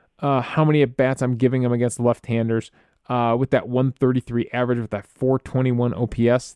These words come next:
That's with the home run, by the way, a four twenty-one O P S with the home run. Uh, but hey, uh, it was nice to see that he could do it. If they came inside with that fastball, if they made a mistake inside, he can make 'em pay for it. So, <sighs> I,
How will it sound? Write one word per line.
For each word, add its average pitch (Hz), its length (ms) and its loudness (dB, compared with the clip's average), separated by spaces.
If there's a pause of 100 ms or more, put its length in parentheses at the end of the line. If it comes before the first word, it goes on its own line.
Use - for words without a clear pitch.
That's 143 220 -4
with 160 320 2
the 139 80 -2
home 127 240 0
run, 110 140 0
by 92 120 -8
the - 80 -10
way, 71 240 -10
a - 60 -18
four 151 240 2
twenty-one 123 420 0
O 104 160 -4
P 107 160 -2
S 98 180 -4
with 113 360 -2
the 101 100 -2
home 104 260 -4
run. 92 200 -6 (720)
Uh, 117 180 0 (120)
but 214 300 2 (1040)
hey, 110 340 -4
uh, 147 380 2
it 151 80 2
was 147 160 4
nice 165 240 4
to 139 80 0
see 139 160 4
that 123 160 2
he 123 220 -10
could 113 380 2
do 90 160 -8
it. - 120 -16
If 104 120 -6
they 120 120 2
came 175 320 4
inside 117 480 2
with 120 140 -2
that 117 160 2
fastball, 95 560 -6 (260)
if - 80 -20
they 123 120 4
made 135 280 6
a 143 60 2
mistake 123 340 0
inside, 98 480 -4 (220)
he 135 140 2
can 120 180 0
make 101 180 -4
'em 98 80 -6
pay 85 200 -6
for - 260 -12
it. - 120 -16
So, - 340 2
<sighs> - 1200 -20
I, - 1040 2